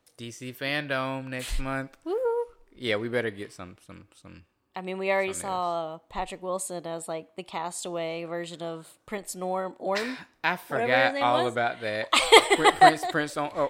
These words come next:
Speaker 1: or Orm, King
Speaker 2: Yeah,
Speaker 1: Orm.
Speaker 2: it's Orm.
Speaker 1: Yeah, okay, but let's talk about that, like, suit reveal for Jason Momoa.
Speaker 2: Okay, so, oh. Did you like it?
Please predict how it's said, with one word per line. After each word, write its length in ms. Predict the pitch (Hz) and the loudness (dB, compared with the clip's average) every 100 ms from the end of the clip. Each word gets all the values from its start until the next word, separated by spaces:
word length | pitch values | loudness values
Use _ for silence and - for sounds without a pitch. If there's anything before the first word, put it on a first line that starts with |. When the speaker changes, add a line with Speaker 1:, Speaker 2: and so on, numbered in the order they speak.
| - | 2
Speaker 1:
or 380 | 131 120 117 - | 4 4 2 -2
Orm, 380 | 139 131 135 139 | -2 0 -2 -6
King 200 | 147 131 | -8 -4
Speaker 2:
Yeah, 180 | 131 135 | -2 -2
Speaker 1:
Orm. 160 | 139 143 | -4 -10
Speaker 2:
it's 60 | - | -16
Orm. 340 | - 190 185 180 - - - - | -16 -14 -14 -16 -20 -18 -14 -4
Speaker 1:
Yeah, 400 | 131 120 110 113 156 | 0 0 0 -2 -2
okay, 400 | 156 135 110 104 | 0 0 0 -2
but 100 | 147 185 | -6 -4
let's 200 | 220 - | -4 0
talk 220 | 156 127 | -2 0
about 240 | 117 113 | -2 -2
that, 320 | 117 110 - | -2 -4 -4
like, 240 | 127 110 - | -2 -2 -2
suit 360 | - 131 120 - | -10 -10 -10 -10
reveal 640 | 107 101 98 104 101 101 | -10 -8 -6 -4 -2 -4
for 420 | - 107 98 98 | -8 -8 -6 -6
Jason 400 | 98 107 101 101 | -8 -8 -8 -10
Momoa. 460 | 98 98 98 95 92 - | -12 -8 -6 -6 -8 -4
Speaker 2:
Okay, 400 | 220 - 175 - | -4 -2 -6 -6
so, 560 | - 233 214 208 208 - _ _ _ _ _ _ _ | -6 0 2 0 -4 -10 _ _ _ _ _ _ _
oh. 220 | 202 190 180 196 - - - _ _ _ _ _ _ _ _ _ _ _ _ _ _ - | -12 -12 -16 -20 -20 -20 -20 _ _ _ _ _ _ _ _ _ _ _ _ _ _ -20
Did 180 | 185 202 | -20 -16
you 120 | 240 | -14
like 240 | 240 254 - | -12 -12 -14
it? 180 | 147 | -14